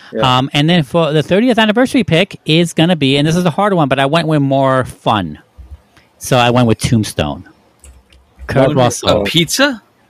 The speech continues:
Speaker 2: No.
Speaker 1: Love Tombstone.
Speaker 2: Love this movie. And it's
Speaker 1: Love
Speaker 2: in my
Speaker 1: this
Speaker 2: iTunes,
Speaker 1: movie.
Speaker 2: so y'all can watch it there
Speaker 1: Yeah.
Speaker 2: already.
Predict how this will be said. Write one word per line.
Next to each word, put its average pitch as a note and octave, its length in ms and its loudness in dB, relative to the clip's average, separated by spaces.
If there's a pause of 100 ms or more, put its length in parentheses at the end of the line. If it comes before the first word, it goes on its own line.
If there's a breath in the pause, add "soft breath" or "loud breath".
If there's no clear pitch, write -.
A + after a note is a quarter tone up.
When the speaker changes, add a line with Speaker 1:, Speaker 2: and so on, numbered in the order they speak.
Speaker 2:
No. B2 260 2
Speaker 1:
Love C3+ 340 2
Tombstone. G2+ 640 -6 (100)
Speaker 2:
Love D#3 520 0
this C#3 260 0
movie. A#2+ 400 0
And A#2 100 -2
it's C3 140 0
Speaker 1:
Love B2 80 0
Speaker 2:
in - 60 0
my C3 200 0
Speaker 1:
this - 120 -4
Speaker 2:
iTunes, - 20 -2
Speaker 1:
movie. D3+ 200 0
Speaker 2:
so C3+ 60 -2
y'all B2 200 0
can A#2 180 -4
watch A2 240 0
it G#2+ 100 -2
there G#2+ 120 0
Speaker 1:
Yeah. G2+ 120 2
Speaker 2:
already. C3 340 0